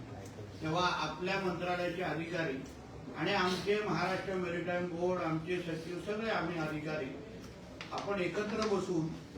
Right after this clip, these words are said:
पूर्ण किनारपट्टीच्या, महाराष्ट्राच्या किनारपट्टीच्या विकासाच्या दृष्टिकोनातून काही जे निर्णय जे केंद्र सरकारकडे आमचे प्रलंबित आहेत आपल्या खात्याकडे,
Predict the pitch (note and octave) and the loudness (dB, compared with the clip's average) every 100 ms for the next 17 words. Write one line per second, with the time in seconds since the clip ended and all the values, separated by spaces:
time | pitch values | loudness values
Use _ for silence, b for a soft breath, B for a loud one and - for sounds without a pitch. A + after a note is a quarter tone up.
0 | - - - - - - F#3 G3+ G#3+ A3 | -12 -12 -14 -14 -12 -6 4 4 6 4
1 | - F#3 F#3+ G3+ G3+ - - G#3 G3+ G3+ | 2 2 4 4 2 -2 0 0 0 2
2 | G#3 G3+ D#3 C#3+ C#3+ G3 F#3+ G#3 G3+ F#3 | 2 4 2 2 2 0 0 0 -2 0
3 | E3+ F3 F3+ F3 F3+ - F#3 E3 D3+ F3 | 0 0 0 -2 -2 0 2 2 0 0
4 | F#3 F#3 G3 E3+ D#3 E3+ D#3+ D#3+ C#3+ C#3 | 0 0 0 -2 -4 -4 -2 0 0 0
5 | A#2+ - - - - - - - - D#3 | -2 -4 -8 -12 -10 -10 -8 -8 0 4
6 | F#3 G#3 G3+ G3+ F#3+ F3+ F#3 G3 G3+ G3 | 4 6 8 8 6 4 4 4 4 2
7 | - - - - - - - D#3+ F#3 F#3 | -4 -10 -12 -14 -14 -14 -4 2 2 4
8 | F#3 G#3+ G3 F#3+ F#3 G3 G3+ G3+ F#3 F#3 | 2 2 2 2 2 2 2 2 2 2
9 | F#3+ F3+ E3+ F3+ F3 F3 D3+ D#3+ D#3+ - | -2 0 2 2 2 2 0 0 0 0
10 | F3 E3+ D3+ D#3+ D#3 D3 C3 - | 0 0 -2 -2 -2 -2 -4 -6